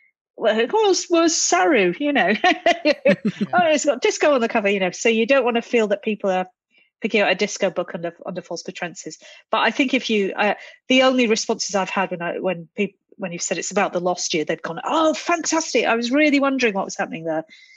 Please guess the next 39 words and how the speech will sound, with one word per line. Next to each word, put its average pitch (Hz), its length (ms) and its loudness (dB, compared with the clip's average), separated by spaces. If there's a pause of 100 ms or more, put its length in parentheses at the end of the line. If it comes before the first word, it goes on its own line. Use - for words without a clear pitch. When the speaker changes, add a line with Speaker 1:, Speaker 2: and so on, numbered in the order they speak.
Speaker 1:
Um, 202 200 0 (200)
and 214 140 -2
so 277 100 2
long 254 140 2
as 240 100 2
people 214 260 0
are 190 60 2
there 185 160 2
for 190 140 -4
that 180 180 0
story, 160 540 -2
then 165 340 -2 (100)
y-, 180 220 -4
you're 175 180 -2
just - 220 -2
gonna 165 140 -6
have 160 140 -12
to - 120 -12
give 165 180 -8
them, 160 200 -8 (420)
uh, 160 340 -2
um, 156 300 -6 (160)
sort 165 200 -6
of 151 120 -8 (180)
extra - 340 0
characters. - 440 -4 (220)
But 254 120 2
there 277 120 6
is 294 140 4
a 269 60 2
lot 226 160 4
of - 120 -2
Book - 200 -4
and 170 80 -10
Burnham. 151 480 -4
I 165 100 -10
mean, 156 300 -12 (120)
you 175 140 -14
know, 147 120 -10